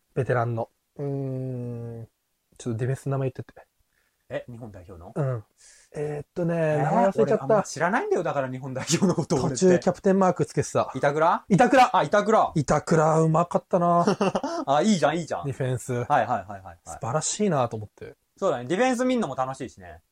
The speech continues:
Speaker 1: 楽しい。
Speaker 2: うん。でもね、やっぱスペイン代表が一番楽しいと思うよ、見てて。
Speaker 1: あ、そうなんだ。
Speaker 2: うん。あ、まあ、俺がそういうサッカーが好きだからっていうのだけど。
Speaker 1: なんか今回のワールドカップとか日本、
Speaker 2: うん。
Speaker 1: ディフェンス見てんのめっちゃ楽しかったわ。
Speaker 2: あ、いいじゃん。
Speaker 1: うますぎて。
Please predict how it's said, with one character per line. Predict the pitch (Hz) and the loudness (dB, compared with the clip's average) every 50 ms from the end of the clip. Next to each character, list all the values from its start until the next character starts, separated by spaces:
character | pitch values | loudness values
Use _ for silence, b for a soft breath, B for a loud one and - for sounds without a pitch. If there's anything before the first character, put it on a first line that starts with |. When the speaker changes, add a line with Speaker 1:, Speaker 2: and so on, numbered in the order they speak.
| _ _ _ | _ _ _
Speaker 1:
楽 | - - 123 156 190 208 | -8 -2 2 4 4 4
し | - - 233 | 4 4 4
い。 | 240 220 151 - - - | 6 6 4 2 -2 -10
Speaker 2:
う | 110 | -14
ん。 | 117 107 98 85 76 - _ _ _ _ _ _ _ _ _ _ _ _ _ _ - | -12 -12 -14 -14 -18 -20 _ _ _ _ _ _ _ _ _ _ _ _ _ _ -4
で | 262 311 | -2 -2
も | 440 381 | 0 0
ね、 | 220 | 0
や | 214 - | 0 0
っ | |
ぱ | - 175 | 0 -2
ス | - - | -2 -2
ペ | 453 | -2
イ | 523 554 | 0 0
ン | 494 | 0
代 | 415 254 | 0 0
表 | 208 190 | 0 0
が | 151 | -2
一 | 147 - 208 | -2 -4 -6
番 | 262 349 | -6 -4
楽 | 415 415 427 | -4 -4 -2
し | 403 440 | -2 -2
い | 381 | -2
と | 349 | -4
思 | 160 123 | -6 -8
う | 107 | -10
よ、 | 101 | -10
見 | 117 139 147 | -10 -8 -8
て | 135 - | -8 -6
て。 | - 156 | -4 -4
Speaker 1:
あ、 | 147 - - _ _ _ | -4 -4 -8 _ _ _
そ | - - 233 247 269 233 | -2 2 4 6 6 6
う | |
な | 185 143 | 4 2
ん | 127 120 | 0 -4
だ。 | 104 101 107 - | -8 -8 -8 -6
Speaker 2:
う | 180 | -4
ん。 | 180 160 131 110 - 170 | -4 -4 -4 -2 0 0
あ、 | 156 147 | 2 2
ま | 151 143 | 2 0
あ、 | 139 | 0
俺 | 143 160 190 190 190 190 185 185 185 185 185 185 185 185 180 | 0 0 0 2 2 2 0 0 -2 -4 -6 -8 -8 -2 0
が | 233 240 | 0 0
そ | - 190 170 | 2 0 0
う | 160 | 0
い | 156 | 0
う | 151 | -2
サ | - 156 | -4 -8
ッ | - | -10
カ | - 101 | -10 -12
ー | |
が | 95 - | -14 -14
好 | - | -14
き | - | -16
だ | 107 92 | -16 -14
か | - 90 | -14 -14
ら | 87 82 | -14 -16
っ | - | -16
て | _ - | _ -18
い | 95 | -18
う | 87 | -18
の | 92 87 76 _ _ _ _ | -18 -20 -20 _ _ _ _
だ | - 92 | -16 -16
け | 90 82 | -14 -14
ど。 | 82 85 82 78 - - _ _ _ _ _ _ _ _ _ _ B B B B B B B | -14 -14 -14 -14 -16 -20 _ _ _ _ _ _ _ _ _ _ B B B B B B B
Speaker 1:
な | 170 196 208 | 2 4 4
ん | 175 | 4
か | - 139 | 2 0
今 | - - - 440 453 381 | 2 4 4 6 4 4
回 | - 240 190 175 160 | 4 4 4 6 6
の | 156 147 | 6 6
ワ | 151 156 | 6 6
ー | 156 | 4
ル | 147 | 2
ド | 156 | 0
カ | - 165 | -2 -2
ッ | - | -4
プ | - - | -4 -6
と | - | -4
か | 123 | 0
日 | 127 147 | 2 2
本、 | 127 170 185 147 113 107 110 143 185 - | 4 4 2 2 0 -2 -6 -8 -8 -8
Speaker 2:
う | 143 156 | -8 -8
ん。 | 139 107 - - _ _ _ | -8 -8 -10 -16 _ _ _
Speaker 1:
デ | - 175 | 4 4
ィ | 190 | 4
フ | 196 - - | 4 6 6
ェ | 440 453 453 | 8 8 6
ン | |
ス | 440 - 440 | 6 6 6
見 | 466 466 453 | 6 6 6
て | 359 269 | 6 4
ん | 185 | 4
の | 156 135 | 4 2
め | 135 135 151 151 | 2 2 2 2
っ | - _ | 0 _
ち | - 277 | -2 -2
ゃ | 269 | 0
楽 | - 285 311 - | 0 0 0 0
し | - | 0
か | - - | 0 0
っ | - | 0
た | - 117 | -2 -4
わ。 | 104 104 107 151 156 | -4 -2 2 2 4
Speaker 2:
あ、 | 156 | 4
い | 180 208 202 | 4 2 0
い | 151 | -2
じ | 127 | -2
ゃ | 123 | 2
ん。 | - 226 | 4 6
Speaker 1:
う | 220 | 8
ま | 277 311 294 | 8 6 6
す | - - 262 | 6 4 4
ぎ | 208 - | 4 4
て。 | - 113 - - | 2 -2 -4 -6